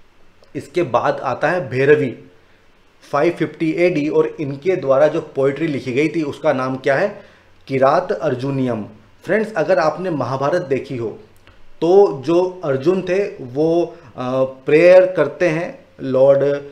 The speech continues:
अ, शिवा की, क्योंकि उनको एक अस्त्र, एक weapon चाहिए होता है, पाशुपतास्त्र।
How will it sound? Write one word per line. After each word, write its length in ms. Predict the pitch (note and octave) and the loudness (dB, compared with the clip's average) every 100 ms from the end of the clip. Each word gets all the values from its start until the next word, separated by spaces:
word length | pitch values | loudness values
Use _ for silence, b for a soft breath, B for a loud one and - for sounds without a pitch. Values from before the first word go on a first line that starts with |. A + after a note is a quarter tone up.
| - | -12
अ, 60 | B2+ | -10
शिवा 400 | A#2 C3 B2 D3 | -8 -2 2 2
की, 180 | D3+ F#3 | 0 -4
क्योंकि 340 | E3 C#3 E3+ | -4 -4 -2
उनको 380 | E3 D3 C3+ E3+ | -4 -4 -2 2
एक 220 | F#3+ F#3+ E3 | 2 0 -4
अस्त्र, 300 | - - C#3 | -4 -6 -6
एक 220 | D#3+ C#3 | -6 -6
weapon 440 | A2+ C3 C3+ E3 | 2 4 4 0
चाहिए 260 | D3 A#2+ A#2 | -2 -2 -2
होता 260 | A2 G#2+ | -2 -4
है, 120 | G#2 - - | -6 -6 -4
पाशुपतास्त्र। 840 | C3 - D#3+ C#3+ C3 A#2 - - | -2 -2 -4 -2 -2 -4 -6 -14